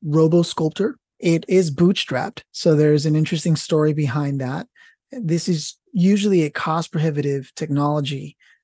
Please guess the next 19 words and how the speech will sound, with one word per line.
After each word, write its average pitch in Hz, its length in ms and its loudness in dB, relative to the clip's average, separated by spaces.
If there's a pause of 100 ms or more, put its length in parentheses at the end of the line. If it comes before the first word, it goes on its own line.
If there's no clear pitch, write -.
(180)
uh, - 160 -12
everything 156 320 -2
that's 139 140 0
gone 139 220 0
into 143 320 0
it. 127 160 -6 (320)
And 170 160 2
you 190 80 2
can 175 160 0
hear 175 420 2
sort 156 220 -2
of 147 40 -2
the 165 160 -4
iterations 151 720 -2
from 131 460 -2 (280)
being 165 260 4
too 175 200 0
large 160 460 2
to, 143 360 -4